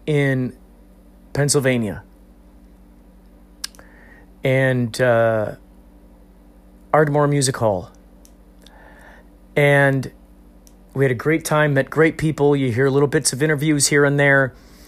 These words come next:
You'll hear behind the scenes stuff. Um, we were in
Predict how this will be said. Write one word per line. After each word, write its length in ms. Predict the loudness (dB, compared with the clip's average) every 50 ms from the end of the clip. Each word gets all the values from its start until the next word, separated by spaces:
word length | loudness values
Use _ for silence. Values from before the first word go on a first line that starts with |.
| -20 -12 -8
You'll 80 | -6 -6
hear 200 | -2 -2 -2 0
behind 300 | 0 -2 -2 -2 -2 -2
the 60 | -2
scenes 400 | -2 -2 -2 -4 -4 -4 -4 -4
stuff. 540 | -4 0 2 2 2 2 0 -4 -12 -20 -20 -20 -20 -20 -20 -20 -20 -20 -20 -20 -20 -20 -20 -16 -6
Um, 560 | -2 0 2 2 2 2 0 -2 -4 -6 -8 -12 -16 -20 -20 -20 -20 -20 -20 -20 -20 -20 -20 -20 -20 -20 -20 -20 -20 -20 -20 -20 -20 -20 -20 -20 -20 -20 -20 -20 -20 -20 -20 -20 -20 -20 -20 -20 -20 -20 -20 -20 -20 -12 -8
we 200 | -4 -2 0 2
were 180 | 4 4 4
in 360 | 4 4 2 2 0 -2 -6